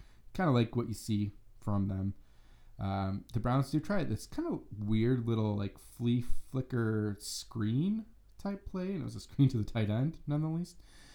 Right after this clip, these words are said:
I kinda wonder if there was a second read for that. Like, if the first read was downfield, then we, and we just had, had it covered.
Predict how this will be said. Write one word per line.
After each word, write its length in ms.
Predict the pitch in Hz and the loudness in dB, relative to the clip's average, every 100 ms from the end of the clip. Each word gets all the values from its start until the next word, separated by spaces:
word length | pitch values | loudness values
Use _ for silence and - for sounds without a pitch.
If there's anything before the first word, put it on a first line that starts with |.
| - - - - - | -20 -20 -20 -20 -8
I 80 | 139 | -4
kinda 240 | - 247 269 | 0 0 2
wonder 400 | 156 156 151 151 | 2 2 2 2
if 300 | 123 - 120 | -2 -2 -2
there 280 | 113 113 | 0 2
was 760 | 107 104 104 104 104 101 - - - - - | 2 2 2 2 0 -4 -12 -16 -20 -20 -6
a 100 | 113 | -4
second 380 | 101 135 - 101 | -2 -2 -2 -2
read 200 | 110 113 | 0 0
for 100 | - | 0
that. 280 | 98 98 - | -4 -4 -6
Like, 160 | 104 101 | -6 -4
if 80 | |
the 100 | 110 | -6
first 360 | - 113 113 - | -2 0 0 0
read 180 | 113 107 | 0 2
was 160 | 101 | 0
downfield, 520 | - 104 101 110 101 101 | 0 -2 -2 -2 -2 -2
then 120 | 101 | -2
we, 100 | 107 - | -2 -2
and 100 | 107 | -2
we 60 | |
just 160 | 104 - | -2 -2
had, 200 | 101 101 - | -4 -4 -6
had 100 | 107 | -6
it 80 | - | -4
covered. 380 | 104 110 120 | -4 -2 -4